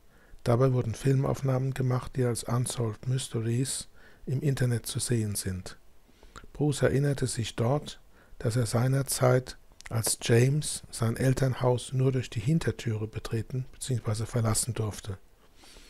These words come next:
Seine Cousine aus dem früheren Leben, Katharina, bestätigte dies. Sie bestätigte auch eine kleine Marotte von James, die Bruce auch von sich berichtete. Er aß mit Vorliebe die Endstücke vom Brotleib.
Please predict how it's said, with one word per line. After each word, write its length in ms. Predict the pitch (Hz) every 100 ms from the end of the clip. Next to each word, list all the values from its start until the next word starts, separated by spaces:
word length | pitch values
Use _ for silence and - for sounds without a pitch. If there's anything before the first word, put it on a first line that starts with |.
| - -
Seine 280 | - 123 131
Cousine 580 | - 127 - 147 156 -
aus 140 | 117
dem 160 | 131 110
früheren 440 | - 127 127 113
Leben, 420 | 107 110 120 143 -
Katharina, 720 | - - 117 110 113 123 143 - - - -
bestätigte 640 | 127 - 123 110 113 - 107
dies. 520 | - 104 - - - - - - - - -
Sie 160 | - 120
bestätigte 680 | 127 - 131 135 - - 143
auch 120 | -
eine 160 | 123 110
kleine 320 | - 110 117
Marotte 420 | 113 110 151 -
von 240 | - 113 104
James, 520 | 110 110 131 - - - - - -
die 100 | 117
Bruce 600 | - 135 147 139 - - -
auch 200 | - 110
von 200 | - 120
sich 300 | - 143 -
berichtete. 720 | 123 110 101 - 107 107 101 - - _ _ - _ -
Er 200 | 123 120
aß 220 | 131 -
mit 160 | 117 -
Vorliebe 560 | 131 139 147 143 139
die 160 | - 139
Endstücke 520 | 123 113 - 113 113
vom 220 | - 117
Brotleib. 680 | - - 101 - 92 87